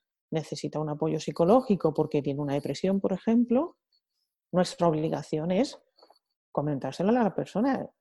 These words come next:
y de ninguna manera vamos a intentar ni, primero, ni darle consejos, porque como coaches no damos consejos, ni, ni de tratarlos de, de, con una sesión de coaching, porque no es el medio para,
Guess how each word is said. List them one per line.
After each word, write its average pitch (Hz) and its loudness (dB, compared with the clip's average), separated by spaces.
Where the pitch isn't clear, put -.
y 139 -4
de 156 4
ninguna 156 2
manera 165 2
vamos 208 0
a 165 0
intentar 156 0
ni, 160 -2
primero, 226 4
ni 226 4
darle 185 2
consejos, 175 0
porque 170 0
como 139 -8
coaches 156 -6
no 143 -4
damos 139 -4
consejos, 156 -2
ni, 175 2
ni 160 0
de 156 -2
tratarlos 170 -2
de, 156 -2
de, 139 -10
con 135 -10
una 120 -8
sesión 175 -4
de 160 -2
coaching, 165 -2
porque 151 0
no 147 -2
es 156 -2
el 143 -6
medio 139 -4
para, 127 -10